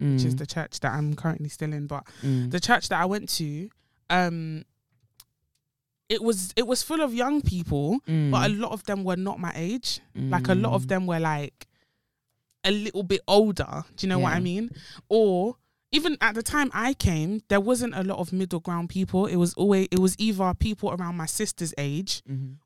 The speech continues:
Speaker 1: or it was people that was, like, younger than me. So,
Speaker 2: Yeah.
Speaker 1: like, I felt like for a long time it was just me.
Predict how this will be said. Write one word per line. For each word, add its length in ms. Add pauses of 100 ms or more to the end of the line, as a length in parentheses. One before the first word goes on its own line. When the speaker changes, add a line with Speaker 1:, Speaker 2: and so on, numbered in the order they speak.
Speaker 1:
or 280
it 120
was 160
people 380
that 160
was, 140
like, 360
younger 420
than 180
me. 220 (300)
So, 120
Speaker 2:
Yeah. 20
Speaker 1:
like, 260
I 40
felt 220
like 140
for 180
a 40
long 280
time 320
it 100
was 220
just 360
me. 520